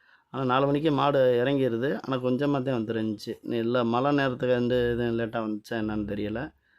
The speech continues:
நல்லா வந்துருந்துச்சு. இந்த, இந்த காளை ரெண்டுமே சூப்பரா இருக்கு பாருங்க, மாடு அருமையா இருக்கு. ஆ,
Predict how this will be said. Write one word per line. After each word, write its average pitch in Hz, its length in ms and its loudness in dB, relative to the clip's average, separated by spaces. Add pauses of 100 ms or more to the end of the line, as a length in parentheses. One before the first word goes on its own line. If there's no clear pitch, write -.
(440)
நல்லா 107 300 0
வந்துருந்துச்சு. 98 400 -2
இந்த, 120 200 0
இந்த 113 140 0
காளை 123 300 2
ரெண்டுமே 120 440 0
சூப்பரா 123 300 -2
இருக்கு 107 200 -2
பாருங்க, 101 220 -4
மாடு 107 280 -2
அருமையா 107 360 -4
இருக்கு. 104 300 -8 (840)
ஆ, 120 60 -4